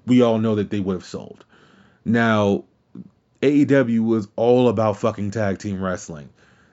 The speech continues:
So you could have found another tag team, or even if you couldn't find a tag team, make two different other figures. You know, you have Wardlow there. You have the, you, what, you have Pride and Glory there.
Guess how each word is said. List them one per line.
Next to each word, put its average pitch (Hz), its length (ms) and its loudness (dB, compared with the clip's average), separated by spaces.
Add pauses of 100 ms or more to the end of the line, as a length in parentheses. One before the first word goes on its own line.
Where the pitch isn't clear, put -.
(100)
So - 100 -6
you 123 140 0
could 135 100 4
have 113 120 4
found 117 180 0
another 107 220 0
tag 104 280 -2
team, 101 240 -6 (220)
or 143 200 4
even 156 120 2
if 131 100 -6
you 131 60 -4
couldn't 170 240 -2
find 107 260 -2
a - 20 -14
tag 95 280 -6
team, 85 340 -12 (720)
make 101 300 -2
two 135 200 0
different 135 340 -2
other 139 120 0
figures. 156 580 -2 (720)
You 104 160 -4
know, 120 400 0 (220)
you 147 180 -6
have 139 160 -4
Wardlow 95 720 -2
there. 107 440 -2 (280)
You 151 180 0
have 131 120 0
the, 110 60 -6
you, 127 280 0
what, 160 320 -8
you 196 160 0
have 196 80 -4 (240)
Pride 180 260 0
and 196 100 2
Glory 247 380 2
there. 233 380 -2